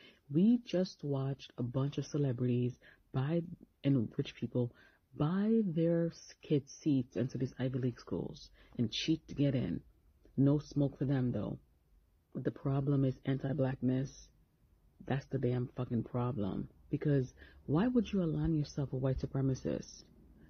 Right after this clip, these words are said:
Sure, they don't like us, but they don't, they don't like you either. These people have been trying to get rid of affirmative action for years now.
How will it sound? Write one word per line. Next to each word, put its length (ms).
Sure, 420
they 100
don't 160
like 220
us, 340
but 100
they 80
don't, 280
they 100
don't 200
like 200
you 140
either. 500
These 180
people 300
have 100
been 140
trying 300
to 100
get 320
rid 260
of 240
affirmative 420
action 480
for 100
years 520
now. 460